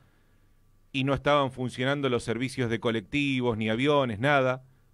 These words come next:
por orden del gobierno. El gobierno le pide a la empresa Río Uruguay que colabore con el traslado de esa gente hacia las provincias de donde eran oriundos.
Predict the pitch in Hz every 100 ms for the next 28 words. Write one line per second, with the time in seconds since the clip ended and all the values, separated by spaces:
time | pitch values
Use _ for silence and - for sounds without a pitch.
0 | - 110 120 123 120 117 135 151 123 117
1 | 127 151 _ _ _ _ _ _ _ _
2 | _ _ _ _ _ _ _ _ - 123
3 | 131 135 160 156 151 143 135 123 117 -
4 | _ - 120 127 - 196 165 123 117 107
5 | 110 107 131 127 120 113 123 127 123 127
6 | 131 147 143 147 - 120 123 117 - 123
7 | 120 123 147 165 165 156 131 139 151 117
8 | 107 120 113 143 156 135 113 120 - 165
9 | 170 139 - 120 113 - 120 139 156 151
10 | 123 113 117 113 127 120 113 98 85 78
11 | 80 -